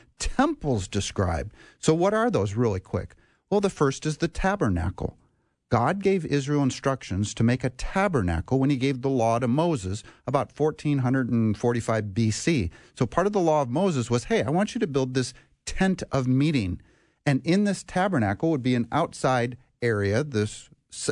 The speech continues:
the, the brazen altar where they would make the sacrifices, and then a tent with a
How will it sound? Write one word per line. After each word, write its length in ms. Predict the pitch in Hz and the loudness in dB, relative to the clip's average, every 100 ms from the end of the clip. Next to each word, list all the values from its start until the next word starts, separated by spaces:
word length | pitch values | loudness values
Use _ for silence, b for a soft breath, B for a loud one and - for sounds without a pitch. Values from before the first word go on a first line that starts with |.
| - | -4
the, 300 | 104 98 104 | -2 0 -2
the 100 | 110 | -2
brazen 460 | 90 127 147 151 143 | 0 2 2 0 0
altar 360 | 117 113 - 143 | 0 -2 -2 0
where 140 | 127 | 2
they 100 | 117 | 0
would 120 | 110 | 0
make 180 | 113 113 | 0 -2
the 80 | - | -4
sacrifices, 800 | - 101 101 - 80 80 139 156 B B | -2 -2 -4 -6 -4 -4 -4 -6 B B
and 160 | B 127 | B 2
then 120 | 127 | 2
a 80 | 120 | 0
tent 600 | - - - 190 127 160 b b b | -4 -6 0 0 0 -4 b b b
with 220 | 131 127 | -4 -2
a 200 | 135 120 | 0 0